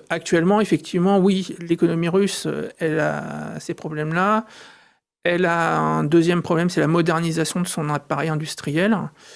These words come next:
où là, très clairement, les Chinois sont en train de prendre le lead sur, euh,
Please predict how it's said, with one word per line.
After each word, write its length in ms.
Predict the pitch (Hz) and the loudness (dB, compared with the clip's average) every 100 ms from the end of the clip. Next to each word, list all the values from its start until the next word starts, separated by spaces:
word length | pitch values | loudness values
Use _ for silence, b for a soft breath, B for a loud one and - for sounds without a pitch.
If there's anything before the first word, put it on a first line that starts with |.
| B B B _ | B B B _
où 220 | 175 175 | 4 6
là, 260 | 160 175 196 | 6 4 0
très 260 | 202 - - | -2 -4 -2
clairement, 420 | - 156 175 190 | -2 -2 0 0
les 120 | 170 | 0
Chinois 340 | - 160 165 | -2 -2 -4
sont 120 | 175 165 | -4 -6
en 60 | |
train 140 | - 160 | -6 -8
de 60 | |
prendre 280 | 170 165 160 | -6 -6 -4
le 100 | 151 | -2
lead 340 | 160 185 180 151 165 | 0 0 -2 -4 -10
sur, 600 | - - 160 160 165 - | -16 -20 -14 -12 -10 -10
euh, 300 | - - | -10 -10